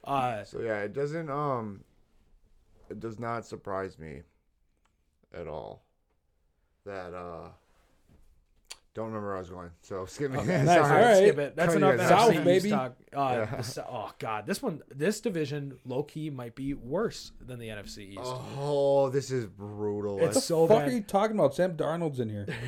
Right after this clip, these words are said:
Speaker 1: <laughs>
Speaker 2: So
Speaker 1: And he arguably isn't the worst quarterback in this
Speaker 2: I'm gonna s-,
Speaker 1: division.
Speaker 2: I'm gonna start this one off. I got the Bucks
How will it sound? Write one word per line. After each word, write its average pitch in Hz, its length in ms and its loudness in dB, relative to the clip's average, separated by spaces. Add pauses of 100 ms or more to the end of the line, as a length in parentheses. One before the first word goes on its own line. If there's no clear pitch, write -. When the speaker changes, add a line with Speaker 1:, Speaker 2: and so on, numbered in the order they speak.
(220)
Speaker 1:
<laughs> 190 800 0
Speaker 2:
So 113 360 4
Speaker 1:
And 170 140 8
he 208 100 4
arguably 175 580 2
isn't 160 260 -4
the 160 60 -2
worst 151 260 0
quarterback 127 400 -4
in 127 60 -8
this - 60 0
Speaker 2:
I'm 113 60 0
gonna 147 120 4
s-, 120 80 2
Speaker 1:
division. 110 300 -12
Speaker 2:
I'm 127 160 4
gonna 135 120 2
start 117 200 2
this 95 160 -4
one 92 140 -4
off. 50 160 -6 (760)
I - 60 -6
got 117 120 2
the 113 80 -2
Bucks 107 680 0